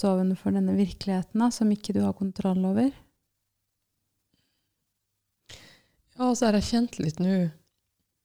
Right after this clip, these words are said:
Speaker 2: de siste ukene at, eh, øh, er det et håp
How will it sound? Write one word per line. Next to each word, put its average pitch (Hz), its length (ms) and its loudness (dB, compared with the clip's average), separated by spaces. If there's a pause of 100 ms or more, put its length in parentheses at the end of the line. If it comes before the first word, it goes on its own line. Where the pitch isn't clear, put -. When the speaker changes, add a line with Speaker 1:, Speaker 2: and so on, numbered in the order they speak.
(1040)
Speaker 2:
de 180 100 0
siste - 400 -6
ukene 156 640 0
at, - 240 -8
eh, 147 240 0 (3500)
øh, 170 340 -2
er 175 180 2
det 170 120 4
et - 160 -12
håp 233 340 0